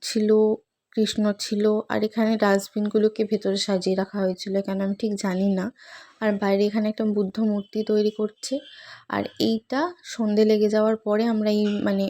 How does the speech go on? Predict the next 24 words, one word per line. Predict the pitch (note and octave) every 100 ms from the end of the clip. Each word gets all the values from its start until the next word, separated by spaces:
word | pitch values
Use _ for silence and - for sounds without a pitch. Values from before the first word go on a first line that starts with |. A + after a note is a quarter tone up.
| - _ _ -
এক | - -
কথায় | A#3+ A#3+ B3
একটা | A#3 - A#3+
ছোট্ট | B3 A3+ - B3 B3 - - - -
নেপালি | A#3 A3+ A3+ A3+ A#3+
মন্দির | G#3+ G#3 G#3 G#3+ -
টাইপের | A3 G#3+ - A3 -
ছিল | G3+ A3 G3+
ওদের | G#3 G3+ G3+
ওখানে, | G3 G#3 G3+ D#4+ - - - -
তো | -
সেটাতে | G#3+ G#3+ G#3 G#3+
এসেছিলাম। | G#3 G#3 A3 B3 B3
আর | A3 G#3+
এইটা | A3+ A#3 C4
হচ্ছে | C4 B3+ C4
জগন্নাথের | A3 G3+ G3+ G#3 A3 A3+
মাসির | G#3 G3+ G#3+ G#3
বাড়ি, | A3 A#3+
যেখানে | A3 A3+ G3+
আমাদেরকে | G3+ G3+ G#3 G#3+
ঢুকতে | G3+ G3 G#3
দেওয়া | G#3 G3+ G#3
হয়নি। | G3 F#3+ G3